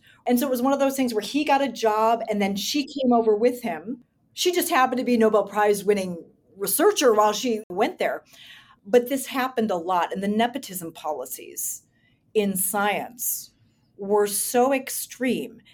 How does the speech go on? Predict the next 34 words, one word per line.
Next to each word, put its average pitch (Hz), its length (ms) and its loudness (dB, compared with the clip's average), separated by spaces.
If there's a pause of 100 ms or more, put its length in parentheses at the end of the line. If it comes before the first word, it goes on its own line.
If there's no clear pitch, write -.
(160)
The 233 120 4
idea 240 480 2
was, 190 400 -2
okay, - 220 -2
we, 202 240 -4
we 196 240 -6
hire 294 400 -2
the 233 120 0
husband, 247 800 -6 (320)
and 247 120 2
of 247 160 -2
course 359 420 0
the 254 140 0
woman's 233 440 4
gonna 208 200 0
eventually 208 760 0
not 196 460 -4
be 208 80 0
available 185 500 -2
to 175 80 -14
do 247 260 0
research, 233 540 -2
so 214 160 -2
we'll 220 240 4
let 254 180 2
her 302 200 -6
work 220 320 0
here 151 420 -6 (480)
as 220 240 2
a, 226 240 2
as 208 100 -2
a 202 60 0
volunteer 220 720 0
professor, 185 720 -6